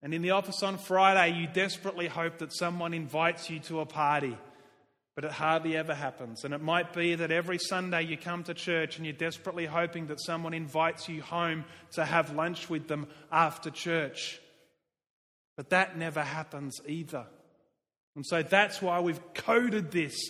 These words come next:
into what we're about, because we want the people in our church inviting people over to lunch after church on a Sunday,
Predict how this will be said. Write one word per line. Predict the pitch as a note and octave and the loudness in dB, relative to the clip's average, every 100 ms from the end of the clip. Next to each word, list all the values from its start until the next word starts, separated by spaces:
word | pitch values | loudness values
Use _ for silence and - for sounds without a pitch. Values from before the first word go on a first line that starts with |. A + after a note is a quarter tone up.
| - - - - | -12 -20 -18 -6
into | F#3 F3+ F3+ | -4 -2 -2
what | E3+ F3+ G3+ | 2 6 6
we're | F3 E3+ E3+ | 4 4 4
about, | E3 F#3+ F3+ E3 | 6 6 8 6
because | D#3+ - F3 F3+ | -2 0 0 0
we | E3+ | -2
want | D#3 G#3 C4+ C4+ | 4 6 6 4
the | F3+ | -6
people | E3+ F#3+ E3+ F3 | -4 -6 -4 -2
in | E3+ | -2
our | E3 D3+ | 0 -2
church | - G3+ F#3 - | 0 0 0 -4
inviting | D#3+ C#3+ G3+ B3 A3 F3 | -8 4 8 8 6 -2
people | E3+ D#3 D#3 D#3 - - - | -4 -4 -2 -4 -8 -8 4
over | G#3 G#3+ F3 C#3+ | 6 6 2 0
to | - D3+ | 0 0
lunch | D#3 F#3 D3+ - - - - - | 4 2 2 -6 -12 -16 -10 4
after | E3+ E3+ - | 6 4 0
church | E3 - D#3 D#3 - - | -8 -2 -2 -4 -8 -8
on | D3 | -6
a | C#3+ | -6
Sunday, | - C#3+ C#3 A#2 | -6 -6 -8 -10